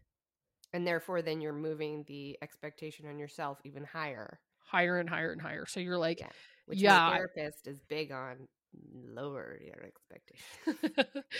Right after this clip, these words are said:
Speaker 1: Keep
Speaker 2: Well
Speaker 1: going.
Speaker 2: <laughs>
Speaker 1: Keep going. Nope.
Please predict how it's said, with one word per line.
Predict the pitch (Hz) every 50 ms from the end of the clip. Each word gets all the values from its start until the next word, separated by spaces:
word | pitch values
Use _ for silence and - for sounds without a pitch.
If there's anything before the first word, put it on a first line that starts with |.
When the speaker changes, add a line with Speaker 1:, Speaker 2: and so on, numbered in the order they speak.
| -
Speaker 1:
Keep | - 143 - -
Speaker 2:
Well | 226 220 -
Speaker 1:
going. | - - 104 - 113 131 - _
Speaker 2:
<laughs> | _ _ _ -
Speaker 1:
Keep | - 131 131 277 247 165 160 156 156 160 156 156 - -
going. | 123 120 135 131 120 110 113 - - 156 - - - _ - -
Nope. | 123 135 139 131 131 131 131 131 139 135